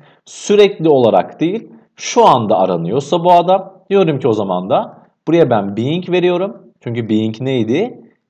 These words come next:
Your anlamını veriyordu. Önceki videoda izlediyseniz bunu çok iyi anlamanız lazım. Your, wanted da aranan. Aranıyor olan adam, şu anda aranıyor olan adam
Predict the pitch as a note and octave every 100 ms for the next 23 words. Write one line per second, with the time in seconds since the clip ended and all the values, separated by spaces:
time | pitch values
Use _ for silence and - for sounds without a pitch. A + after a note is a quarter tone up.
0 | _ G#2 A#2 D3+ C#3 A2 F#2+ F2+ E2+ E2
1 | E2 D#2+ E2 F2+ G#2+ E3+ A3 - _ -
2 | C#3+ C3 B2 A#2+ G2 F#2 F2 E2+ F2 E2
3 | D#2+ D2+ - F2+ A2+ A#2+ D3+ D3+ D#3+ D#3
4 | D#3+ D3+ D#3+ D#3 E3+ A3 - - _ -
5 | C3+ C3+ G#3+ - - _ _ _ C3 D#3
6 | D#3 - B2 - F#3 G3 - C#3 A#2+ F2+
7 | D2+ - _ _ _ _ _ D3+ E3 C#3+
8 | A2+ G#2+ E2+ E2 B2 G2+ D#2+ D#2+ G2+ G2+
9 | D3 G3+ - - E3 C#3 G2+ E2 - E2+
10 | D#2+ E2 B2+ D3 D#3 D#3 D#3 E3 G#3+